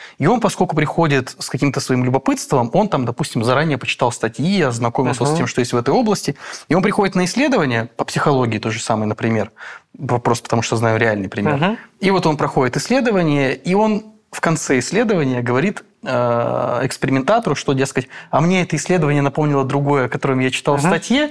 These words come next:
Speaker 1: и
Speaker 2: Да.
Speaker 1: после этого данные бракуют, потому что есть вероятность, что это, ну, как бы байс, определённое смещение
Speaker 2: Да.
Speaker 1: от экспериментальных данных.
Speaker 2: Да.
Speaker 1: То есть в итоге он, конечно, пришёл, съел время учёных, потратил формально деньги лаборатории и как бы выкинул их на помойку. Вот как бы это вообще распространённая штука?
Speaker 2: Ну,
Speaker 1: Они
Speaker 2: откуда я
Speaker 1: мешают?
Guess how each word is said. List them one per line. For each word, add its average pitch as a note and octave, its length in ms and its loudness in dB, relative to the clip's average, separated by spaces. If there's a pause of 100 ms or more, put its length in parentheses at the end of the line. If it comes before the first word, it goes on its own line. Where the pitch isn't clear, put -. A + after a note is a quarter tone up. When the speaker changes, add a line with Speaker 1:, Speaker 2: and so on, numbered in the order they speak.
(200)
Speaker 1:
и D3 60 -2
Speaker 2:
Да. - 20 -
Speaker 1:
после E3+ 220 2
этого G3+ 220 2
данные D#3 300 2
бракуют, D#3 520 0
потому D#3+ 280 0
что - 180 -2
есть D3 180 0
вероятность, D#3+ 500 0
что - 140 0
это, D3+ 180 -2
ну, C3 60 0
как C3+ 140 0
бы B2+ 100 2
байс, A2+ 360 0
определённое B2+ 460 0
смещение C3+ 460 0
Speaker 2:
Да. C3+ 120 2
Speaker 1:
от A#2 60 2
экспериментальных B2 520 0
данных. G#2+ 200 -2
Speaker 2:
Да. B2 360 2
Speaker 1:
То E3+ 100 0
есть E3+ 120 0
в F3+ 60 2
итоге F3 220 2
он, F3 80 0
конечно, E3+ 320 0
пришёл, A#3 420 0
съел C#3+ 300 0
время C#3+ 240 2
учёных, A3 400 0
потратил C3 520 0 (160)
формально B2+ 460 2
деньги C3 320 0
лаборатории D3 720 0 (440)
и G#3+ 100 4
как F#3 180 2
бы D#3+ 680 2
выкинул D3 680 0
их - 260 -4
на B2+ 160 0
помойку. A2 480 -4 (200)
Вот D3+ 380 -2
как C#3+ 140 0
бы C3 80 2
это C3+ 220 0
вообще C3+ 340 0
распространённая E3+ 680 -2
штука? - 360 -4
Speaker 2:
Ну, D#3 120 4
Speaker 1:
Они C3+ 80 2
Speaker 2:
откуда F#3 160 2
я F3+ 80 4
Speaker 1:
мешают? C#3 320 0